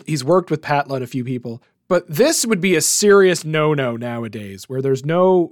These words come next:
ramps kinda from the flipper straight forward. There's two to the,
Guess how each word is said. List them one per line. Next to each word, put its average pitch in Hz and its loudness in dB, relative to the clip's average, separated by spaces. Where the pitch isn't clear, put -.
ramps 151 -2
kinda 127 -6
from 156 0
the 131 -4
flipper 165 0
straight 156 0
forward. 180 2
There's 143 0
two 208 -4
to 196 -6
the, 147 0